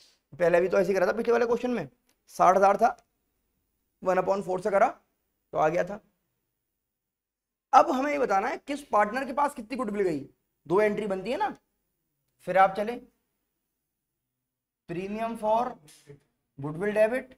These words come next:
to A's capital to B's capital। क्या बताना चाह रहे हैं, किसके पास कितनी गई?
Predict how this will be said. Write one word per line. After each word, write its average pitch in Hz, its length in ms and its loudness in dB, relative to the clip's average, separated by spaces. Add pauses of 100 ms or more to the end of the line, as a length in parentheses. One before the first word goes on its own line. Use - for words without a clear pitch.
(2500)
to 214 80 -10 (1000)
A's 196 380 -4
capital 214 520 -6 (1600)
to 180 120 -4
B's 156 300 -10
capital। 175 420 -8 (1200)
क्या 175 100 2
बताना 196 240 -2
चाह 208 120 0
रहे 240 100 0
हैं, 277 80 -10
किसके 170 240 -8
पास 240 300 0 (1160)
कितनी 156 260 -10
गई? 165 160 -8